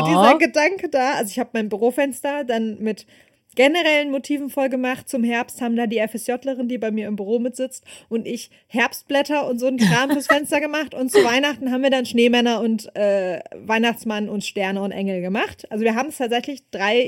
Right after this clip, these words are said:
Speaker 2: Jahreszeiten quasi mitgemacht.
Speaker 1: Mhm.
Speaker 2: Und ich habe sogar überlegt, ich hole mir das für zu Hause und ich fange das an. Ähm, ja, also über mir, also über mir ist ein Dachfenster. An diesem Fenster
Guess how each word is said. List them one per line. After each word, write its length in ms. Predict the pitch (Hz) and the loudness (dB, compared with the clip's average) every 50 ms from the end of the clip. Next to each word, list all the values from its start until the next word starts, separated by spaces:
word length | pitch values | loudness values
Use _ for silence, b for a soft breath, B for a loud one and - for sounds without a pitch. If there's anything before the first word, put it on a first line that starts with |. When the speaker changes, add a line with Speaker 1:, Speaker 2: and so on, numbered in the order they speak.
| 90 - | -2 -6
Speaker 2:
Jahreszeiten 840 | 196 190 185 180 175 190 226 240 240 - - 233 220 220 220 - 214 | -8 -6 -6 -4 -2 -2 -4 -4 -6 -6 -4 -4 -4 -4 -6 -8 -10
quasi 520 | - - 196 190 190 185 196 190 180 - _ _ _ _ _ _ | -8 -6 -6 -6 -4 -4 -6 -8 -10 -12 _ _ _ _ _ _
mitgemacht. 760 | - - 202 202 208 202 - 320 302 349 453 - - - B B B B B B B B B | -14 -6 -4 -4 -4 -2 -4 -4 -4 -4 -4 -6 -10 -18 B B B B B B B B B
Speaker 1:
Mhm. 480 | B 220 233 226 208 208 180 185 233 240 b b b b _ | B 6 8 8 8 8 8 6 4 2 b b b b _
Speaker 2:
Und 120 | 247 254 | 0 0
ich 140 | 294 285 - | 2 2 0
habe 160 | 339 339 - | -2 -4 -2
sogar 180 | - 339 320 320 | -2 0 2 4
überlegt, 300 | 254 294 277 - - - | 4 4 2 2 -2 -8
ich 80 | 233 | -6
hole 120 | 226 285 262 | -2 0 0
mir 100 | 247 233 | 2 0
das 160 | 220 226 - | 0 -2 -4
für 120 | - 277 | -6 -8
zu 160 | - - - 320 269 262 | -6 -4 -4 -4 -4 -2
Hause 540 | 294 349 349 359 349 339 285 294 330 320 320 | 2 4 4 4 4 2 2 2 0 0 0
und 120 | - 247 226 | 0 -2 -4
ich 140 | 220 - | -6 -6
fange 300 | - - 214 196 208 214 220 | -4 -4 -4 -2 -2 -2 -2
das 200 | 240 254 - - - - | -4 -4 -6 -10 -12 -6
an. 480 | - 311 320 320 311 320 330 330 311 - _ _ _ _ _ _ _ _ _ _ _ _ _ - - _ _ _ _ | -2 0 0 0 0 -4 -6 -10 -12 -16 _ _ _ _ _ _ _ _ _ _ _ _ _ -18 -18 _ _ _ _
Ähm, 240 | - 247 233 233 220 - | 2 2 2 2 2 0
ja, 360 | - 240 240 226 214 196 190 - | 2 2 4 4 4 2 0 0
also 340 | - - 208 208 220 214 208 151 | -2 0 0 2 2 0 0 -2
über 260 | - 233 220 269 262 | -2 0 0 0 0
mir, 240 | 269 277 277 269 - | 0 0 -2 -2 -2
also 160 | - 190 202 - - _ | -4 -6 -8 -10 -12 _
über 200 | - 196 180 190 | -12 -6 -4 -4
mir 100 | 185 180 | -4 -4
ist 80 | 180 180 | -4 -4
ein 100 | 185 190 | -4 -4
Dachfenster. 460 | 180 190 - 220 202 196 - 269 277 b b b b b b b b b b | -4 -2 -2 -2 -2 0 -2 -4 -6 b b b b b b b b b b
An 160 | - 247 302 | -2 2 4
diesem 260 | 330 339 285 320 330 | 4 2 2 0 -2
Fenster 560 | - - 277 294 302 294 - 269 269 285 285 | 0 2 2 2 2 0 0 2 2 0 0